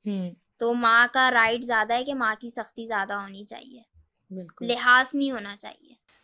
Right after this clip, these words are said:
Speaker 1: अच्छा, मुझे ये बताइए कि, अ, मतलब हमारे अक्सर हम ये बात करते हैं, अगर, अ, फैशन हो या तालीमी इदारा हो,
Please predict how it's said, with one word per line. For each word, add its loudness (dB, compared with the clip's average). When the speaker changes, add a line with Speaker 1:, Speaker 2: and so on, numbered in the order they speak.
Speaker 1:
अच्छा, -6
मुझे -4
ये -4
बताइए -2
कि, 0
अ, 0
मतलब 2
हमारे 6
अक्सर 0
हम 0
ये 2
बात 0
करते -2
हैं, 0
अगर, 0
अ, 6
फैशन 6
हो 2
या 6
तालीमी 2
इदारा 4
हो, 0